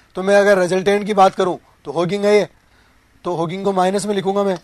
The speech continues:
तो एक सौ दस plus ये माइनस एटी, दोनों को मैंने जोड़ दिया, तो एक सौ दस, ये माइनस एटी, तो resultant कितना हो गया? थर्टी positive।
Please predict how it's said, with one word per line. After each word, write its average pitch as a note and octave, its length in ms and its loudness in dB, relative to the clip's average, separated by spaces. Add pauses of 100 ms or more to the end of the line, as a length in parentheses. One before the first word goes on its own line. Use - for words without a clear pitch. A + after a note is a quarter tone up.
(340)
तो D3 80 -4
एक F3 160 -4
सौ G#3 140 0
दस G3+ 420 2 (1600)
plus - 440 2 (680)
ये E3+ 140 -4
माइनस F3 460 -2
एटी, C#3+ 320 -12 (960)
दोनों E3 220 0
को F#3+ 100 0
मैंने F#3 160 0
जोड़ E3+ 220 -2
दिया, F#3+ 280 0 (1200)
तो D#3+ 60 -6
एक D#3+ 160 -4
सौ F#3+ 160 -2
दस, F#3+ 380 0 (640)
ये D#3+ 80 -8
माइनस D#3+ 380 -2
एटी, D3+ 320 -8 (340)
तो E3+ 80 -4
resultant F3+ 460 0
कितना F#3+ 200 0
हो G3 120 6
गया? G3 180 6 (520)
थर्टी - 240 -2
positive। C#3 480 -8